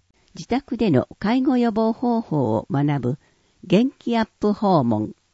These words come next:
表二を行っています。要介護認定で、要支援の方や、これに相当する方を対象に、要介護状態にならないよ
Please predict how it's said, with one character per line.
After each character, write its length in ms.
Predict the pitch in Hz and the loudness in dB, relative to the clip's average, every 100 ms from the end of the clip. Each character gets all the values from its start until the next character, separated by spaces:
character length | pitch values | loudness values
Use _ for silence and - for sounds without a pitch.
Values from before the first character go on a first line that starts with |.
| _ | _
表 220 | 185 185 | 2 2
二 200 | 170 151 - _ _ - | 2 -2 -4 _ _ -4
を 140 | 220 | -4
行 240 | - 131 | -2 -2
っ 180 | 147 143 | 0 0
て 200 | - - | -4 -6
い 140 | 123 - | -4 -2
ま 140 | - | -4
す。 200 | - _ _ _ _ _ _ _ _ _ _ _ _ | -6 _ _ _ _ _ _ _ _ _ _ _ _
要 180 | 185 254 | 4 4
介 280 | - 285 269 | 4 -2 0
護 120 | 247 | 0
認 260 | 233 233 220 | 0 0 0
定 260 | - 139 | -2 -2
で、 240 | 117 117 147 _ - | -2 -4 -6 _ 2
要 240 | 226 269 | 4 4
支 240 | 294 - 247 | 0 -2 0
援 200 | 214 127 | 2 2
の 100 | 120 | 0
方 280 | 139 143 | -4 -2
や、 220 | 151 120 - _ _ _ | -2 -2 -6 _ _ _
こ 140 | - 214 | 0 2
れ 120 | 262 | 4
に 140 | 247 | 2
相 240 | 247 220 254 | 0 0 0
当 240 | - 233 | 0 0
す 140 | - 214 | 0 -2
る 100 | 214 | -2
方 300 | 202 220 180 | -2 0 0
を 100 | 117 | 0
対 240 | - 165 | 0 -2
象 260 | - 147 127 | 0 0 0
に、 220 | 123 131 _ _ _ _ | -2 -6 _ _ _ _
要 200 | - 247 | 2 2
介 260 | - 262 254 | 2 -2 0
護 140 | 240 | 0
状 240 | 226 240 240 | 2 0 2
態 260 | 185 147 | 0 2
に 140 | 127 135 | 2 2
な 140 | 151 | 2
ら 140 | 202 | 2
な 140 | 214 139 | 0 0
い 160 | 120 | 0
よ 220 | 139 120 | 0 -2